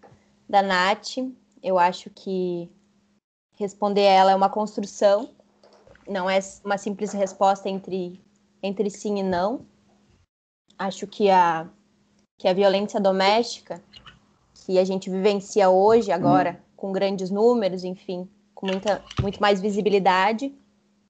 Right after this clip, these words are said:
Speaker 1: ela é uma violência estrutural, uma violência basea-, baseada em gênero, e, e não há resposta fácil, né? Não é, não há,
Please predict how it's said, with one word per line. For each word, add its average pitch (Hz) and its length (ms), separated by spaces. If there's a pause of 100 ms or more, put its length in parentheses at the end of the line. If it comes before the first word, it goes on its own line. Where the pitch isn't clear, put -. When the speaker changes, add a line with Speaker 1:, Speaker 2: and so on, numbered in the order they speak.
(180)
Speaker 1:
ela 185 140
é 190 40
uma 202 140
violência 196 540
estrutural, 190 800 (1040)
uma 196 220
violência 190 440
basea-, 190 360
baseada 185 380
em 214 100
gênero, 202 540 (960)
e, 190 600 (180)
e 214 60
não 208 160
há 214 80
resposta 233 560
fácil, 190 600
né? 170 280
Não 175 240
é, 170 300
não 180 220
há, 185 380